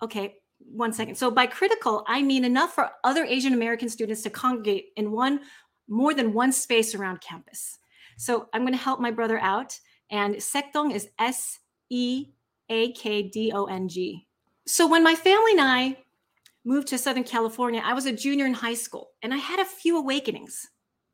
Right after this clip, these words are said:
The first one was that there were other Asian kids out there, which I just mentioned. But not only Korean ones, but Vietnamese, Filipino, and Chinese American kids at my school.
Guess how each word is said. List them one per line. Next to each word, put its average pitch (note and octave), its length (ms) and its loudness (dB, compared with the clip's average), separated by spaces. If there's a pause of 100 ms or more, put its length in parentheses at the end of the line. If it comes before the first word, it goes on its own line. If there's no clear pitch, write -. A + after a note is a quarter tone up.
(760)
The B3 60 -8
first F4 380 0
one A3+ 200 2
was A3 240 -4
that A#3 160 0
there A#3+ 140 0
were A#3 180 0
other C#4 240 2
Asian C4 260 0
kids A#3 220 -2
out F#3+ 220 -2
there, - 160 -8
which F#3+ 160 -8
I F#3+ 80 -4
just F#3+ 240 -8
mentioned. - 460 -14 (840)
But C4+ 140 2
not D#4 220 4
only F4+ 220 2
Korean D4+ 380 0
ones, E3+ 220 -4
but A3 200 -8
Vietnamese, C#4+ 720 2
Filipino, C4+ 600 0
and G#3+ 140 -2
Chinese D4 420 -2
American A#3 380 -4
kids A3+ 220 -4
at G3+ 120 -6
my G#3+ 100 -4
school. B3+ 560 -2